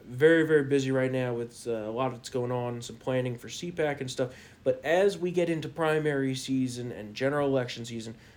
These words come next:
we are gonna be having a lot more candidates here on Triggered and a lot more guests. Of course, we'll get Julio back in here and Cruiser and people like that. The Colonel, Kurt Schlichter, of course. So, yeah, that's what's going on. Maybe we'll, maybe we'll get with Kurt at C pac. Um,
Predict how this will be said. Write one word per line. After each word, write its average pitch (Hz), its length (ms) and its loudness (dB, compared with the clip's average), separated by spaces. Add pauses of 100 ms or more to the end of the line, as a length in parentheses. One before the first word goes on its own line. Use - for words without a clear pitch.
(120)
we 120 120 -2
are 139 160 6
gonna 131 200 -2
be 127 80 -2
having 123 320 0
a - 20 -4
lot 113 220 -2
more 113 120 -8
candidates 120 500 -4
here 120 140 -4
on 113 120 -6
Triggered 117 280 -6
and 107 80 -8
a 113 40 -8
lot 117 200 -4
more 117 120 -6
guests. 165 300 2 (340)
Of - 80 -20
course, - 240 4
we'll 143 80 0
get 135 160 0
Julio 156 420 6
back 143 340 2
in 135 140 2
here 131 260 0
and 120 140 -6
Cruiser 139 640 -2
and 110 160 -10
people 117 260 -8
like 107 200 -8
that. 135 180 0 (300)
The 123 80 -10
Colonel, 156 460 4 (140)
Kurt 143 180 -4
Schlichter, 135 440 -4
of 123 140 -8
course. 123 260 -6 (460)
So, - 160 2
yeah, 139 180 4 (480)
that's 139 220 0
what's - 80 -6
going 143 260 4
on. 131 220 2
Maybe 143 240 2
we'll, 135 320 2
maybe 156 240 0
we'll 160 140 2
get 156 180 4
with 127 180 -2
Kurt 156 240 4
at 123 140 -4
C 156 180 -6
pac. 131 420 -2 (400)
Um, 113 480 -2